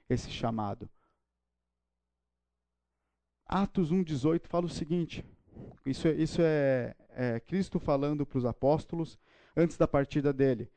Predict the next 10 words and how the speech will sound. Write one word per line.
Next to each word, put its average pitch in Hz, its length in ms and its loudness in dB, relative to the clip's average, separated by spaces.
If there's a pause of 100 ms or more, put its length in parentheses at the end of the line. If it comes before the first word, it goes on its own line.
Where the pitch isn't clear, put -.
(480)
"Vocês 180 440 2
receberão 165 580 2
poder 123 560 2 (240)
ao 123 220 2
descer 170 840 0
sobre 196 300 2
vocês 165 500 0
o - 20 0
Espírito 156 480 -4
Santo. 117 520 -4